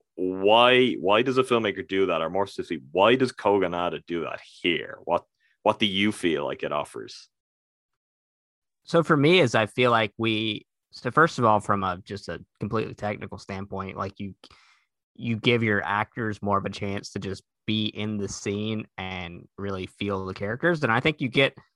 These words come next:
Speaker 2: little moments within those performances, whether it's a facial expression or the,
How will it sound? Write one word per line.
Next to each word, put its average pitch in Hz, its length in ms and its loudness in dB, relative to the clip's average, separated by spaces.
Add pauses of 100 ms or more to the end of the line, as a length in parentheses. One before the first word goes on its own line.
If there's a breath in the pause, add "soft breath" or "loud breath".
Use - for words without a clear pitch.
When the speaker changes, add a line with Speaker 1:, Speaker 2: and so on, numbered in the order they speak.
Speaker 2:
little 143 280 6
moments 113 720 0 (760)
within 135 360 0
those 123 220 4
performances, 113 760 0
whether 107 240 2
it's 104 160 -2
a 76 100 -6 (180)
facial 107 420 -2
expression 107 680 0
or 90 200 -6
the, - 300 -8